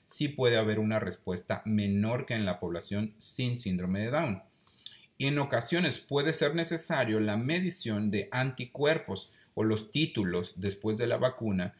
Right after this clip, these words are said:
para determinar si hubo respuesta o no a la inmunización. Incluso en ocasiones se pueden pedir o se, se pueden estudiar las subpoblaciones de los linfocitos, linfocitos B, T o N K,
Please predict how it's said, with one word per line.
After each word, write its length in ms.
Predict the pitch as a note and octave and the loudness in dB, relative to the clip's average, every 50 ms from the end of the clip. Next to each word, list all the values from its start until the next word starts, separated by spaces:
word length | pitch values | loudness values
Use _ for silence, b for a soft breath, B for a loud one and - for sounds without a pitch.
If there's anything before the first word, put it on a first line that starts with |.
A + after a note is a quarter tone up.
| b b b | b b b
para 140 | - A2 A2+ | 0 2 2
determinar 540 | A2 G#2 - A2+ G2 G2+ G#2 G#2 A2 A2+ A2+ | 2 0 0 -2 0 2 2 2 2 0 0
si 280 | - - - A2+ A2 | 0 0 0 2 2
hubo 260 | A2+ A#2+ B2+ C3+ D3 | 2 2 2 0 0
respuesta 580 | - - C#3 - - - A#2 A#2 A#2 - - G#2+ | 2 2 0 -2 -4 -2 -2 -2 -2 0 -2 -2
o 160 | G2 G2 F#2 | 0 2 2
no 320 | F#2 G2 G#2+ A#2 A#2 - - | 2 2 2 0 -2 -4 -4
a 80 | G#2+ G#2 | -2 -2
la 140 | G2 F#2 | 0 0
inmunización. 760 | F#2+ F#2+ F#2 F#2 F2 E2+ D#2+ - D#2+ - - - E2+ D2+ - - _ _ _ _ _ B B B B B B B B B B B | 0 0 0 0 -2 -4 -6 -10 -10 -8 -8 -8 -8 -10 -12 -14 _ _ _ _ _ B B B B B B B B B B B
Incluso 380 | B2+ A#2 A2 C3 C3+ C3 D3 | -2 -2 0 2 0 2 2
en 80 | C3+ B2+ | 2 0
ocasiones 640 | A2+ - A2+ G#2+ - - D3+ C3 G#2+ G2 G2+ A#2 - | 0 0 0 0 2 2 2 4 4 4 2 2 0
se 140 | - A2+ | 0 -2
pueden 400 | F#2+ - - G#2+ G#2 A2 A#2+ A#2+ | -2 -2 0 0 0 0 -2 0
pedir 400 | - C3+ B2 A#2 G#2+ A2 - - - | 0 -2 0 2 2 0 0 0 -4
o 100 | G#2+ G2+ | -4 -4
se, 280 | - - F2 D2 - - | -2 -2 -4 -4 -6 -8
se 200 | - - G#2 F2+ | -8 -6 -6 -4
pueden 280 | - G#2+ G#2+ G#2+ G#2+ | -2 -2 0 0 0
estudiar 640 | A2 G#2+ - - C3+ C3+ B2+ A#2 G#2+ G#2+ A2 - - _ - | 0 -2 -2 -2 -2 0 2 2 2 2 0 -4 -16 _ -8
las 380 | - A#2+ A#2 A#2+ B2+ B2+ - | -4 0 4 4 4 4 4
subpoblaciones 800 | - B2+ A#2 - G#2+ G2 F#2 F#2 G2 - - G#2 G2 G2+ G2+ G2+ | 0 0 -2 -2 0 0 0 0 -2 -2 -2 -2 0 0 0 0
de 100 | G2+ G#2 | 0 0
los 160 | G2+ G#2+ G#2+ G#2+ | 0 2 2 2
linfocitos, 880 | G#2 A2 A2 G#2+ - G#2 G#2 - - E3 D#3+ - A#2 G2 - - _ _ _ | 2 2 2 0 -2 -2 -4 -4 -4 -6 -6 -6 -8 -8 -8 -10 _ _ _
linfocitos 540 | - F#2+ - G2+ F#2+ - F#2 F#2 F#2+ F#2+ F#2 | -12 -8 -6 -6 -4 -4 -4 -4 -4 -4 -2
B, 240 | G2+ A#2 B2 B2+ A#2+ | 0 0 0 0 -2
T 280 | A#2+ - A#2+ A#2+ B2 | -2 -2 0 0 2
o 140 | A2+ G#2 G2 | 2 2 2
N 200 | G2+ G2+ G2+ G2 | 2 2 0 0
K, 260 | - A#2+ B2+ - B | 0 0 0 0 B